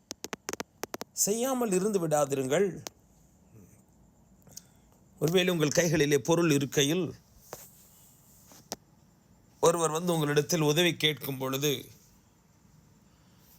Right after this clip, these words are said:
கைகளில் பொருளை வைத்துக்கொண்டே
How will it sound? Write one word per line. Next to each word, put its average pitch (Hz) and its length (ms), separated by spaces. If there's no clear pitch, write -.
கைகளில் 170 500
பொருளை 165 300
வைத்துக்கொண்டே 156 1080